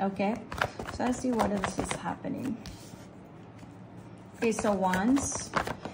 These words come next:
The reason why the past person is missing you is because they can see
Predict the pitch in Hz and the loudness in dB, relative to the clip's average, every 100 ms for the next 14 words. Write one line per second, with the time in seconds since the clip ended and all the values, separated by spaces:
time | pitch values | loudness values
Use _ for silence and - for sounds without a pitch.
0 | - 233 233 254 302 403 415 277 277 262 | 0 4 8 8 8 6 8 10 10 8
1 | 233 208 220 - 226 220 226 220 208 196 | 6 6 4 4 4 4 4 2 2 0
2 | 185 185 220 220 214 220 220 214 196 196 | 0 2 4 4 2 2 2 2 4 6
3 | 294 294 - - 196 175 180 269 | 8 8 6 2 2 4 4 2